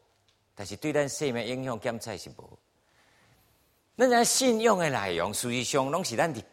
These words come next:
每一天的生活的题材所累积的。咱可能无亲像遐个，着爱等一千年才来过好的这个事。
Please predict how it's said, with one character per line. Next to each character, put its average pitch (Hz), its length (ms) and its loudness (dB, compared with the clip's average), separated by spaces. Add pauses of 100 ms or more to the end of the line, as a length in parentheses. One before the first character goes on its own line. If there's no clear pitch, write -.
每 180 160 0
一 214 40 2
天 175 380 -2
的 131 80 -6
生 127 380 -4
活 156 140 0
的 117 100 -4
题 104 320 -4
材 87 260 -8
所 135 220 -6
累 123 180 -4
积 - 180 -10
的。 - 80 -18 (1600)
咱 196 120 2
可 233 140 8
能 170 140 4
无 165 140 4
亲 170 280 -4
像 147 160 -2 (460)
遐 175 320 4
个， - 0 -
着 147 120 -2
爱 185 100 4
等 190 180 4
一 - 40 -4
千 143 400 -2
年 120 200 -4
才 175 160 4
来 147 100 2
过 165 260 0
好 104 200 -4
的 117 80 0
这 165 120 -2
个 113 160 -2
事。 90 320 -8